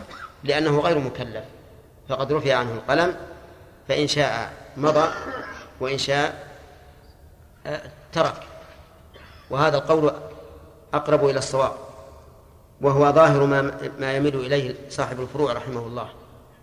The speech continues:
أنه له أن يتحلل ولا شيء عليه، وهو الأرفق بالناس بالنسبة، بالنسبة لوقتنا الحاضر، لأنه ربما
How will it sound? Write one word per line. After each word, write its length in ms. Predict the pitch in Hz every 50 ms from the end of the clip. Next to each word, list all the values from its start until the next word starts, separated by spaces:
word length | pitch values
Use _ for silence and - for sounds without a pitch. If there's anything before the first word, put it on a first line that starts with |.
| - - - - - - - - - -
أنه 460 | 131 139 139 143 139 127 131 131 131
له 360 | 135 156 151 139 139 139 120
أن 120 | 127 131 131
يتحلل 720 | 127 - 110 - 131 147 151 139 131 127 139 151 156 - - - - - - - - - - - - - - -
ولا 180 | 139 147 151 143
شيء 180 | - - 135
عليه، 300 | - 104 101 101 101 - - - - - - - - - - - - - - - - - - - - - -
وهو 240 | 156 165 156 151 156
الأرفق 540 | 147 147 - 170 175 160 - 156 147 - 131
بالناس 460 | 139 135 135 147 151 131 117 - - - - - - - - - - - - - - - - - - - - - - - -
بالنسبة، 300 | 123 127 139 131 131 127 127 - -
بالنسبة 320 | 135 131 143 143 - 131 123
لوقتنا 380 | 127 139 143 139 - 127 120
الحاضر، 420 | 110 - - 147 180 - - 147 147 - - - - - - - - - - - - - - -
لأنه 360 | 147 139 147 165 160 147 160
ربما 520 | 175 180 147 156 151 151 147 143 143 135